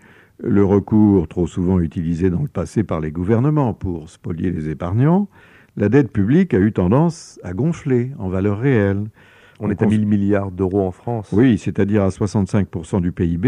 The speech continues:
Speaker 1: alors qu'on considère qu'au-delà de quarante à cinquante pour cent, on entre dans la zone dangereuse. Je
Speaker 2: Sachant que la
Speaker 1: souligne
Speaker 2: limite de Maastricht, c'est soixante, enfin, du pacte de stabilité,
Speaker 1: Oui,
Speaker 2: est,
Speaker 1: c'est
Speaker 2: est à
Speaker 1: soixante,
Speaker 2: soixante pour cent.
Speaker 1: euh, il est libéral de ce point de vue-là. Et, et il faut savoir qu'aux États-Unis,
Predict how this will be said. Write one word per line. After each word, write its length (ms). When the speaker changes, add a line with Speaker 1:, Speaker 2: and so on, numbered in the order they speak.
Speaker 1:
alors 180
qu'on 140
considère 500
qu'au-delà 360
de 80
quarante 360
à 60
cinquante 380
pour 180
cent, 300
on 200
entre 320
dans 100
la 160
zone 360
dangereuse. 560
Je 80
Speaker 2:
Sachant 240
que 20
la 80
Speaker 1:
souligne 140
Speaker 2:
limite 120
de 80
Maastricht, 440
c'est 340
soixante, 340
enfin, 120
du 100
pacte 160
de 60
stabilité, 340
Speaker 1:
Oui, 120
Speaker 2:
est, 80
Speaker 1:
c'est 160
Speaker 2:
est 20
à 20
Speaker 1:
soixante, 300
Speaker 2:
soixante 320
pour 160
cent. 140
Speaker 1:
euh, 100
il 80
est 60
libéral 520
de 100
ce 120
point 120
de 60
vue-là. 260
Et, 800
et 20
il 80
faut 140
savoir 320
qu'aux 100
États-Unis, 880